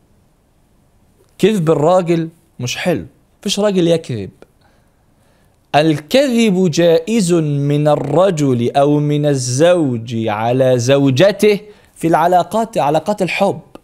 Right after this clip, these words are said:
وهذا أباحه الإسلام. لما يقول لها: "أنت قمر"،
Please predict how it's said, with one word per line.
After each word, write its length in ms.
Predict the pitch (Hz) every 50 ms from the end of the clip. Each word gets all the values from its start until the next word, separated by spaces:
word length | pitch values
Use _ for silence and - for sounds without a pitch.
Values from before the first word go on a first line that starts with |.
| _ _ _ _ _ _ _ _ _ _ -
وهذا 460 | - 139 170 190 180 175 175 - 170
أباحه 420 | 156 175 202 180 - - 156 143
الإسلام. 460 | 131 117 - 135 - - 139 135 - - - _ _ _ _ _ _ _ _ _ _ _ _ _ _ _ _ _ _ _ - - - _ _
لما 240 | - 135 160 175 180
يقول 260 | 180 180 180 185 180
لها: 680 | 185 208 214 214 214 214 202 190 185 175 160 - - -
"أنت 240 | 170 175 170 175 196
قمر"، 360 | 196 190 208 208 185 147 120